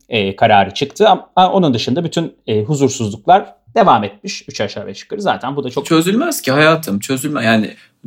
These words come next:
Speaker 2: doğal olarak varlıksal bir
Speaker 1: Hı hı.
Speaker 2: şey var orada. Yani Çin büyümeye çalışıp ya ben de hayır global hegemon olacağım. Bu iddiadayım.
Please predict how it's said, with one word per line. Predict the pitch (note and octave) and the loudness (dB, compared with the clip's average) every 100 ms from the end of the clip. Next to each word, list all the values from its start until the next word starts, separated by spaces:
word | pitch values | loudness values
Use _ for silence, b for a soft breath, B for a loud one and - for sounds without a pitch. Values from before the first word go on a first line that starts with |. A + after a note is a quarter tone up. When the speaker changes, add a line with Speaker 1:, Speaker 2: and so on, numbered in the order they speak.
| A#2 | 2
Speaker 2:
doğal | B2 D#3 F#3+ | 6 6 6
olarak | C3+ G2 G2 A2+ A2+ | 4 4 2 0 2
varlıksal | A2+ A2+ A#2 A#2 - D#3+ | 4 4 2 -2 2 4
bir | C#3+ G#2 | 4 2
Speaker 1:
Hı | |
hı. | F#2 | 0
Speaker 2:
şey | - G#2 | 0 0
var | G2+ | 0
orada. | F#2+ G2+ G2+ | 0 0 0
Yani | G2+ G2+ F#2+ A2+ | 0 0 0 -2
Çin | - F3 E3+ - | -2 2 2 0
büyümeye | D3+ D3+ D#3 D#3 | 2 2 2 0
çalışıp | D#3 B2+ A2+ A#2+ C3 | 2 0 0 -2 0
ya | B2 - | 2 4
ben | C#3+ C#3+ | 4 4
de | |
hayır | A#2 A#2 G#2+ G2+ - _ _ | 4 4 2 -2 -14 _ _
global | C3+ B2+ A#2+ A#2+ A#2 | 2 4 4 2 2
hegemon | C3 A#2 B2 B2+ | 0 2 4 4
olacağım. | G#2+ A2 G#2+ A2 A2 B B - | 2 0 2 2 0 B B -2
Bu | D3 | 2
iddiadayım. | C3 A2+ A2 E2 G#2+ D3 | 2 4 4 4 2 2